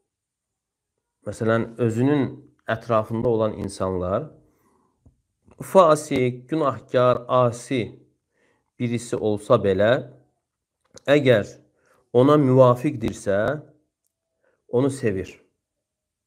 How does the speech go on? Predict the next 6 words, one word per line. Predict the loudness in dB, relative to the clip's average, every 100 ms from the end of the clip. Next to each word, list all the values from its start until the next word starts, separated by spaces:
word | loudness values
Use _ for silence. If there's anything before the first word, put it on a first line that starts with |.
| _ _ _ _ _ _ _ _ _ _ _ _ _ _ _ -2
Müvafiq, | 2 4 4 2 -4
əsas | -2 -2 0
odur, | 0 0 0
ona | 0 0
müvafiq | 0 2 2 0 -4
olmasıdır. | -4 -4 -10 -18 -20 _